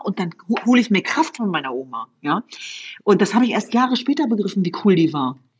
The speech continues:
Äh, zum Glück nicht zu spät. Aber ich glaube, dass das nicht war, weil wir böse Kinder waren,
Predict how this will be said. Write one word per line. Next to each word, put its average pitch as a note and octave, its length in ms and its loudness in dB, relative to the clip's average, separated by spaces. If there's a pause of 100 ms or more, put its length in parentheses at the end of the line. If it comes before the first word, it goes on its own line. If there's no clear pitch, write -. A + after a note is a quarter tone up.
(380)
Äh, F#3+ 140 4
zum G#3 160 6
Glück A#3 160 4
nicht - 180 2
zu A3+ 80 -4
spät. C#4+ 420 2 (360)
Aber G3+ 220 2
ich G#3 120 -4
glaube, B3+ 240 2
dass G#3+ 180 -2
das G#3 160 -6
nicht A#3 240 2
war, A3 160 0
weil G3+ 140 0
wir G3 100 4
böse F#3+ 260 0
Kinder A#3+ 360 0
waren, F3+ 380 -8